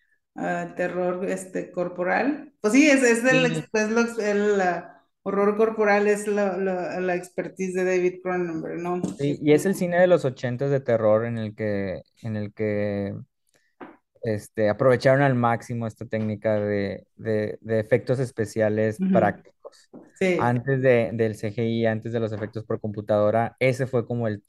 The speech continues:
Speaker 2: tope en los ochentas de, de los efectos prácticos. O sea, está muy padre. Y en muchas películas de terror se usó.
Speaker 1: En,
Speaker 2: Y, y, y
Speaker 1: se
Speaker 2: se
Speaker 1: aprovecha,
Speaker 2: ve.
Speaker 1: es cuando más sirvió. A ver, yo ahorita
Speaker 2: Y
Speaker 1: que
Speaker 2: es
Speaker 1: estás
Speaker 2: genial,
Speaker 1: diciendo
Speaker 2: ajá.
Speaker 1: esto,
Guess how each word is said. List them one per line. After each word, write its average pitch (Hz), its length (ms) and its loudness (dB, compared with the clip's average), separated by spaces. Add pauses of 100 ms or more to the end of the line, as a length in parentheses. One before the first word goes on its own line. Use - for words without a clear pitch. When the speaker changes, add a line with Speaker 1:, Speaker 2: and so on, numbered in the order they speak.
Speaker 2:
tope - 460 2
en 110 80 -4
los 107 120 -6
ochentas 120 600 -4 (680)
de, 107 560 4
de 113 160 -2
los 110 140 -2
efectos 107 400 -4
prácticos. 104 600 -2
O - 40 -12
sea, 113 80 -10
está - 240 -4
muy 113 200 -2
padre. 101 360 0
Y 127 180 0
en 123 120 2
muchas 117 280 -4
películas 117 320 -2
de 107 60 -2
terror 107 300 0
se - 140 -12
usó. 101 460 -4 (640)
Speaker 1:
En, 185 360 -2
Speaker 2:
Y, - 40 -8 (260)
y, - 260 -4
y 208 40 4
Speaker 1:
se - 20 -
Speaker 2:
se 156 120 2
Speaker 1:
aprovecha, - 400 6
Speaker 2:
ve. - 220 -4
Speaker 1:
es 202 200 -2
cuando 220 320 4
más 196 280 2
sirvió. 190 460 0
A 202 160 0
ver, 226 180 2
yo 294 120 4
ahorita 294 180 2
Speaker 2:
Y - 80 2
Speaker 1:
que 302 60 0
Speaker 2:
es - 0 -
Speaker 1:
estás 262 220 2
Speaker 2:
genial, 262 200 4
Speaker 1:
diciendo 285 200 6
Speaker 2:
ajá. - 20 4
Speaker 1:
esto, 269 220 -2